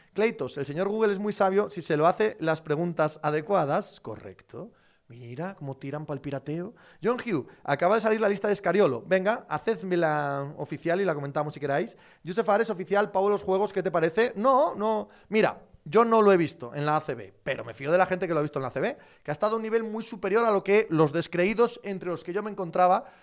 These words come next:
eh, estábamos. Yo lo que le vi en Euroliga, hubo un par de momentos bien, pero en general, francamente, fuera del máximo nivel.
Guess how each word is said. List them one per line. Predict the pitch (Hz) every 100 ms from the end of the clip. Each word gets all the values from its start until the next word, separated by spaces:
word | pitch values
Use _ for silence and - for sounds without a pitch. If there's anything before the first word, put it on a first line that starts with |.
| _
eh, | - 139 135 131 127
estábamos. | - 160 110 104 - _ _ _
Yo | 143 208
lo | 220
que | 208
le | 196
vi | 202 156 131 139
en | 156 156 147 147
Euroliga, | 151 151 165 208 240
hubo | - 180
un | 185
par | - 180
de | 185
momentos | 185 202 196 127 - _
bien, | - 131 165 185 208 262 277
pero | 131 110 117
en |
general, | - 117 110 127 180 233 - _ _ _ _ _
francamente, | - 147 165 160 165 202
fuera | - 165 196 123 117
del | 139 139 139 139
máximo | 160 160 156
nivel. | 135 113 95